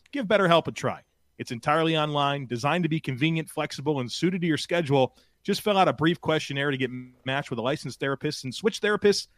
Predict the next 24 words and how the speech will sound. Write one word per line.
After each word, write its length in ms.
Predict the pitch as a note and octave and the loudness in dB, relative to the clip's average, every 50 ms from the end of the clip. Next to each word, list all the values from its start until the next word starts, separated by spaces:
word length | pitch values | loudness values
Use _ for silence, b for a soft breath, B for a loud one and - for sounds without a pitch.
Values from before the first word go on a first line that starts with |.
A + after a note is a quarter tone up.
| _ _ _ - | _ _ _ -6
at 140 | E3 D#3+ - | -6 -4 -2
any 180 | F3+ F#3 G#3 F#3 | 0 0 0 0
time 300 | - - F3 E3+ E3+ D3+ | 0 0 0 0 0 0
for 140 | - D#3 | -2 -2
no 340 | C#3+ C3 C3+ C#3+ C#3+ D3 D3+ | -2 0 0 0 0 0 -2
additional 460 | - D3 C3 C3+ C3 - - C3+ B2+ | -4 -2 -2 -2 -2 -2 -6 -8 -8
charge. 500 | - - - E3+ D3+ A#2+ - - - - _ _ _ _ _ _ _ - | -4 0 2 2 2 2 0 -6 -14 -18 _ _ _ _ _ _ _ -8
Discover 500 | B2+ - - D#3+ D3+ C3+ D3+ D3 C#3 - | -8 -4 0 0 2 2 2 0 0 -2
your 320 | C#3 B2+ C#3 D#3+ G#3 A3+ | -4 0 2 2 2 2
potential 580 | - G3+ - - D3+ C#3+ C#3 - - C#3 B2+ - | 2 0 0 0 0 -2 0 -2 -2 -2 -2 0
with 240 | C3+ C#3 C3+ - _ | 0 0 0 0 _
BetterHelp. 460 | C#3+ C3+ C3+ B2 - B2 G2 F2 - - _ _ _ _ _ _ _ | 0 0 0 2 0 0 -2 -2 -8 -16 _ _ _ _ _ _ _
Visit 300 | B2+ C#3+ B2+ C3+ A#2+ - | -4 -2 -2 -2 -4 0
betterhelp 460 | D3 C#3+ E3+ G3 E3+ E3+ F3 E3+ - | 0 2 2 4 4 4 2 2 2
dot 220 | - D#3+ D#3 D#3 - | 2 2 2 2 0
com 240 | - C#3 C#3 C#3 | 0 0 0 0
slash 340 | C3 - C#3 B2+ A#2+ - - A#2 | -2 -2 0 0 0 -2 -2 0
locked 280 | B2 D3 D#3+ - - | 2 2 2 2 0
on 180 | E3+ D#3+ E3+ E3+ | -2 -2 -2 -2
today 280 | - D3+ C#3 C3 C3+ | -2 -2 0 0 0
to 80 | C3 B2+ | 0 -2
get 160 | B2+ B2 - | -4 -4 -2
ten 180 | - D#3 D#3+ D#3+ | -2 -4 -4 -2
percent 360 | - D#3 - - D3+ C#3+ | -2 -4 -2 -2 -2 -2